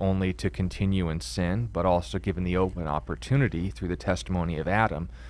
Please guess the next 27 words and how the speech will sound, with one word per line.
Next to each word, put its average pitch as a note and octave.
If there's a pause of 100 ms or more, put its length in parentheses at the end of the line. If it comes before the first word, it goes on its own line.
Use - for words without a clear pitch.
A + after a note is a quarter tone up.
(180)
to F#2+ (520)
know F2+
a F2
relationship E2+
with -
God. G2
And D2
Genesis E2+
five E2
gives E2+
us D#2
an C#2+
entire F2
family F2+
history - (300)
of F#2+
people F2+
who F2
responded E2
to E2
that D#2+
call. -
They F2
weren't F2+
the F#2+
only E2+
ones, F2+